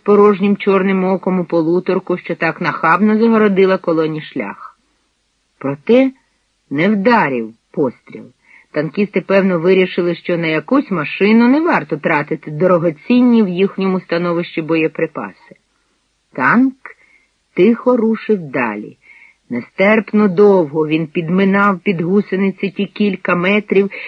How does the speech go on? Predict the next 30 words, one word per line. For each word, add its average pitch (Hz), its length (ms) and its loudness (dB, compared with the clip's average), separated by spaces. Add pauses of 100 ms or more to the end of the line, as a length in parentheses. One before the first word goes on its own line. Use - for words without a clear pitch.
(120)
що - 180 -2
відділяли 175 760 0
його 160 300 -2
від 143 220 -4
міни, 143 520 -4 (360)
мов 165 200 -6
відчував, 170 720 -2
що - 180 -6
це 196 180 -2
останні 240 680 4
метри, 190 640 0 (280)
що - 220 -2
поза 180 340 2
ними 240 400 4
йому 170 300 0
нема 151 360 -4
дороги. 131 500 -8 (1400)
Іван 202 380 2
затис 233 420 0
у 233 60 0
кулаці 208 480 0
петлю, 170 560 -2 (360)
якою 185 400 0
кінчався 190 680 -2
провід, 175 560 -2 (340)
і 151 120 0
ждав 202 360 0
моменту, 220 680 2
коли 180 280 2
гора 180 420 0